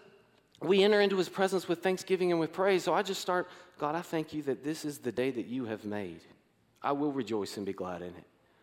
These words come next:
I thank you for my salvation. I thank you for grace and mercy.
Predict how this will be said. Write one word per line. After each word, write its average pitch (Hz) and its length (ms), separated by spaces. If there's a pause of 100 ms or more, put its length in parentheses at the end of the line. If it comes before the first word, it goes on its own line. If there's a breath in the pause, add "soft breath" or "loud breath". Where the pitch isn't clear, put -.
(300 soft breath)
I 151 120
thank 151 360
you 151 60
for 147 140
my 135 140
salvation. 120 600
I 104 80
thank 143 300
you 135 80
for - 140
grace 123 460
and 104 120
mercy. 92 440